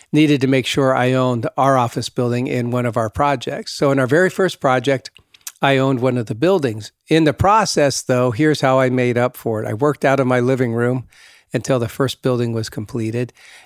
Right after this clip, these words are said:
and I worked out of a trailer in our second project until that first unit was completed. Now, that building was bigger than what I needed for my young and fledgling development company business,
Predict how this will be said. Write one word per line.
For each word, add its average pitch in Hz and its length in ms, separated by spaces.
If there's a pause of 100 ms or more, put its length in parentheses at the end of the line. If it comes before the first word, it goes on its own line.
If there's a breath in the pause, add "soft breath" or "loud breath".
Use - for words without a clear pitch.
(100)
and 147 400 (220)
I 131 100
worked 127 260
out 131 120
of 113 80
a 110 40
trailer 143 400
in 117 100
our 107 100
second 170 400
project 117 460
until 117 600 (220 soft breath)
that 127 200
first - 420
unit 127 220
was 120 200
completed. 110 640 (580 loud breath)
Now, 147 100
that 156 220
building 165 320
was 139 220
bigger 127 520 (500 soft breath)
than 135 200
what 127 160
I 156 140
needed 131 360
for 127 200
my 117 400 (120)
young 139 540
and 113 180
fledgling 123 760 (140)
development 131 520
company 120 420
business, 117 540